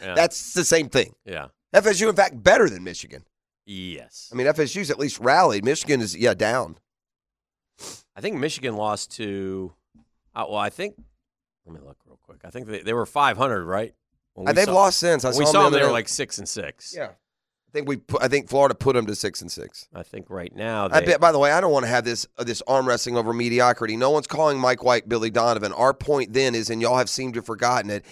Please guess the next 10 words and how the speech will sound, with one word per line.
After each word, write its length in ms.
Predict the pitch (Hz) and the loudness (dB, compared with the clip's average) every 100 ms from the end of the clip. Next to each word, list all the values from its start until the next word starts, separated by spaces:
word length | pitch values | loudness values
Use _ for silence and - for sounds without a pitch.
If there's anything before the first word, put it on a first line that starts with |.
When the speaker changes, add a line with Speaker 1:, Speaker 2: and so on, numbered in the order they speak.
| - | -10
Speaker 2:
is 140 | 117 117 | -4 -2
that 140 | 135 | 2
there's 240 | 139 123 | 2 2
not 200 | 143 196 | 4 6
gonna 180 | 196 196 | 4 0
be 160 | 175 196 | 2 4
another 240 | 190 185 | 6 4
Billy 280 | 170 185 185 | 4 4 4
Donovan. 640 | 170 175 175 147 117 80 - _ _ _ 117 | 6 8 6 2 -4 -6 -18 _ _ _ -4
Speaker 1:
No. 300 | 120 76 | -4 -4